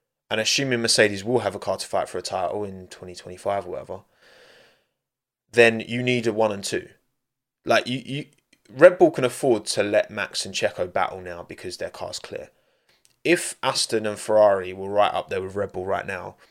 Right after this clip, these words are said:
they would have to be pulling team orders to, to, to, to prioritise one driver if they wanted to win a driver's title.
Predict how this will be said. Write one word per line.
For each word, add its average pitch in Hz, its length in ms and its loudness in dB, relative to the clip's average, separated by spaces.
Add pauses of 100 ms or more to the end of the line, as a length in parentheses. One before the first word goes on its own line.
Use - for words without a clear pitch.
(760)
they 127 120 12
would 135 140 4
have 151 180 8
to 120 80 -12
be 117 120 -8
pulling 113 260 -2
team 107 220 -4
orders - 500 -6 (520)
to, - 140 -14
to, - 360 4
to, 95 240 -2
to - 240 -14
prioritise 104 600 6
one 98 160 -6
driver 98 460 2
if 107 120 -8
they 113 120 6
wanted 113 240 0
to 107 180 -6
win 107 200 -6
a 98 60 -4
driver's 110 340 -2
title. - 400 -8